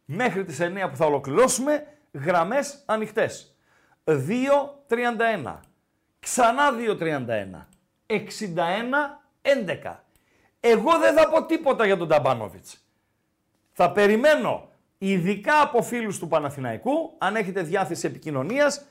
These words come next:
συμμετοχής voice to voice στην εκπομπή, να πείτε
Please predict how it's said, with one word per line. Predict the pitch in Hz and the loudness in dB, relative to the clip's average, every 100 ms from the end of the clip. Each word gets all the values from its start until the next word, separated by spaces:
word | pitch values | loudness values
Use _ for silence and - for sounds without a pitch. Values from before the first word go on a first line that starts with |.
| _ _ | _ _
συμμετοχής | - 208 185 175 156 196 151 | -6 -4 -2 -4 -4 -6 -2
voice | 196 170 165 | -2 -2 -4
to | 156 | -2
voice | 180 151 - - _ | 0 -2 -6 -16 _
στην | - 160 151 147 | -10 -4 -4 -4
εκπομπή, | 175 165 139 139 302 359 - - _ _ _ - | -4 -4 -4 2 2 2 -4 -16 _ _ _ -12
να | 202 220 208 | -2 0 0
πείτε | 311 330 170 185 117 | 0 -4 0 0 0